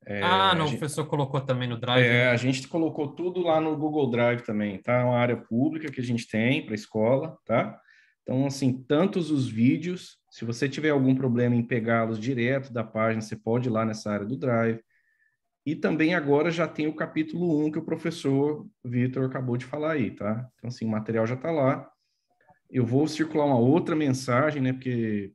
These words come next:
Speaker 1: pro, pro pessoal que não esteve aqui hoje também, né, dizendo que esse material tá disponível. E se vocês tiverem algum problema em, em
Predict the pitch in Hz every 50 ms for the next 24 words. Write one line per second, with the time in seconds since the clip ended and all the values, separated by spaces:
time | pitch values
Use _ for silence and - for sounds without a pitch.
0 | _ _ 113 104 - - 117 - 120 - - 120 113 113 - 120 117 117 117 117
1 | - - - 120 120 135 143 135 131 - - 120 113 107 107 117 139 147 135 -
2 | - 110 107 110 120 160 165 139 135 135 131 123 117 110 113 117 117 120 120 -
3 | 117 110 - - 113 113 - 110 107 104 107 107 107 - _ - 151 147 139 131
4 | 135 147 139 151 139 - - _ _ _ _ _ _ _ _ _ _ _ _ _
5 | - 127 117 120 123 127 127 127 127 127 127 - 143 139 131 135 131 143 143 139
6 | - 147 151 143 143 139 139 135 131 - - 127 117 110 127 139 131 160 143 120
7 | 117 120 123 131 131 131 131 127 120 113 107 104 - 120 117 117 113 107 107 104
8 | 95 - -